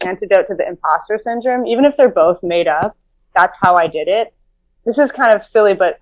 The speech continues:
I literally used to play this imaginary game when I was, again, like, nine years old with my friends. And our imaginary <laughs> game was that we were, like,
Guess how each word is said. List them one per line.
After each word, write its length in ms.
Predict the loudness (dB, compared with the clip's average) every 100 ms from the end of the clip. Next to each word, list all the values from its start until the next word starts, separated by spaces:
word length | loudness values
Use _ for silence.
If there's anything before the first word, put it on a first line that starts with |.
| 0
I 100 | 2
literally 420 | 4 4 4 4
used 220 | 0 -6
to 60 | -12
play 320 | _ 2 2
this 180 | 2 -4
imaginary 580 | -8 -8 -10 -8 -8 -6
game 300 | -6 -6 -6
when 160 | -6
I 140 | -4 -4
was, 420 | -4 -6 -12 _ _ _ _ _ _
again, 260 | -8 -4 -4
like, 160 | -4 -6
nine 160 | -10
years 220 | -8 -4
old 320 | 0 0 -2 -6
with 140 | -10
my 120 | -10 -10
friends. 400 | -10 -8 -8 -10 _ _ -6
And 100 | 2
our 140 | 4 6
imaginary 600 | 4 2 0 2 2 4
<laughs> 20 |
game 480 | 2 4 4 2 0
was 160 | 2
that 180 | 4 4
we 100 | 4
were, 280 | 0 2 2
like, 260 | 0 -2